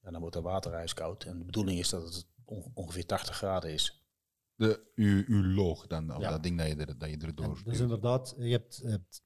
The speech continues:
Speaker 3: meestal is dat twee, drie tanks, een sip-installatie. Eén tank is altijd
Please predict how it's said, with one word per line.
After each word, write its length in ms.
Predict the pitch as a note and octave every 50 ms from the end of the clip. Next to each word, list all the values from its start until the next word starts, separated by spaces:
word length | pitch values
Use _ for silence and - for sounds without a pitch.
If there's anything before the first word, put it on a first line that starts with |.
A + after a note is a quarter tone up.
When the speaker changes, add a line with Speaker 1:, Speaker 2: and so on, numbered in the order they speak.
| _
Speaker 3:
meestal 460 | - C#3+ B2+ A#2 - - C3+ A#2+ A#2+ A#2+
is 100 | A2+ G#2+
dat 240 | A2+ A2 G2+ -
twee, 180 | - C3+ B2+ A#2
drie 200 | G#2+ G#2+ A2 G#2
tanks, 440 | - A2 G#2+ A#2+ B2+ - - - - -
een 120 | B2+ A2+
sip-installatie. 880 | - - B2 - C3 A#2 A2+ - - A2+ A2 A2+ A#2 A#2 - C3+ B2 - - _ _ _ _ _ _ _ _
Eén 180 | - C3 B2+ A#2+
tank 260 | - C3 B2 B2 -
is 100 | A#2 G2+
altijd 500 | A2+ A#2 A2+ - A2+ - - - - _